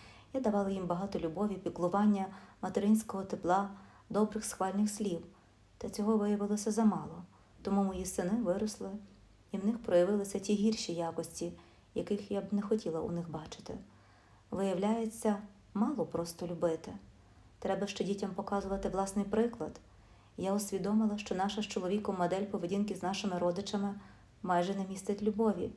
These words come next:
і мої діти підсвідомо це щитали і перейняли, на жаль. Щоб помирити своїх синів, я пішла на крайній крок. Я вирішила зламати багаторічну систему байдужості і стати першою людиною в родині,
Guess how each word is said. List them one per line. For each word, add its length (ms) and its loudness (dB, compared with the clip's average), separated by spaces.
і 80 0
мої 260 0
діти 380 0
підсвідомо 680 0
це 160 -2
щитали 580 -2
і 80 0
перейняли, 600 2
на 120 -10
жаль. 200 -6
Щоб 280 -12
помирити 420 2
своїх 320 -2
синів, 400 2
я 120 0
пішла 300 -2
на 100 -2
крайній 380 -2
крок. 360 -6
Я 160 2
вирішила 500 0
зламати 440 0
багаторічну 680 0
систему 480 -2
байдужості 680 -6
і 60 -4
стати 360 2
першою 520 0
людиною 520 2
в 40 -2
родині, 460 2